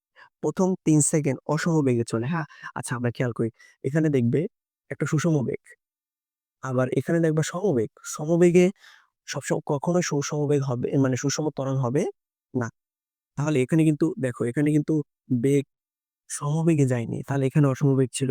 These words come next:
এখানেও সেম অসমবেগ ছিল, কিন্তু সুষম ত্বরণ ছিল, but এখানে অসমবেগ ছিল। যার কারণে দেখো, প্রথম তিন সেকেন্ড বলতে বোঝাচ্ছে এখানে এ একটা সেকেন্ড, এ একটা সেকেন্ড এবং এ একটা সেকেন্ড, তিনটা সেকেন্ডে দেখো এখানে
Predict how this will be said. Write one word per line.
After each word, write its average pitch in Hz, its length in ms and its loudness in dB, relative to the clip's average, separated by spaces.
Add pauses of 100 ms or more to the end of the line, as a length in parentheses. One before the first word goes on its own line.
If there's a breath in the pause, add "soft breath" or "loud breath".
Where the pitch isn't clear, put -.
এখানেও 185 340 2
সেম 160 300 0
অসমবেগ 143 440 0
ছিল, 117 180 -2
কিন্তু 165 360 0 (360 soft breath)
সুষম 208 220 -4 (100)
ত্বরণ 135 220 -4
ছিল, 120 260 -4
but 120 200 -4
এখানে 156 220 2
অসমবেগ 135 520 0 (440)
ছিল। - 160 -6 (340 soft breath)
যার 165 160 -6
কারণে 143 260 0
দেখো, 117 220 -2 (400)
প্রথম 196 300 4
তিন 151 220 2
সেকেন্ড 117 340 0
বলতে 117 280 0
বোঝাচ্ছে 120 420 -2 (920)
এখানে - 360 -2 (1120)
এ 143 100 0
একটা 135 180 -4
সেকেন্ড, 131 320 -2 (120)
এ 165 140 0
একটা 151 180 -4
সেকেন্ড 131 340 -2
এবং 139 220 0
এ 175 120 0
একটা 147 180 -6
সেকেন্ড, 123 280 -14 (420)
তিনটা 196 280 0
সেকেন্ডে 139 500 0 (340 loud breath)
দেখো 127 220 -2
এখানে 139 240 2